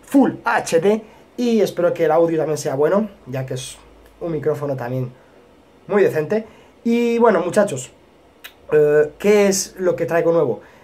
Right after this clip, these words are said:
He pensado que os gusta verme sufrir, eh, y en esta ocasión he pensado, digo, "Joder, tío, ¿qué traigo? ¿Qué traigo nuevo, fresco, para que mi gente le guste, no?".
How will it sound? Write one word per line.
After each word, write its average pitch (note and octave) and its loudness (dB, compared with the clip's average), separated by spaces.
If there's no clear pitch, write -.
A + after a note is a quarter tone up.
He A3+ 4
pensado A3+ 4
que C#3 0
os F3 -2
gusta G#3+ 2
verme G3 4
sufrir, D#3 -6
eh, D3 0
y C#3+ 0
en E3 0
esta F#3+ 0
ocasión A3 0
he G3 -4
pensado, F#3+ -2
digo, D3 -4
"Joder, - -16
tío, - -20
¿qué G#3 -14
traigo? G3 -6
¿Qué G#3+ -6
traigo G3+ -2
nuevo, F#3+ 0
fresco, G3+ -2
para D3+ 0
que D#3 -4
mi E3 -6
gente G#3 0
le F3 2
guste, E3+ -2
no?". G3 -2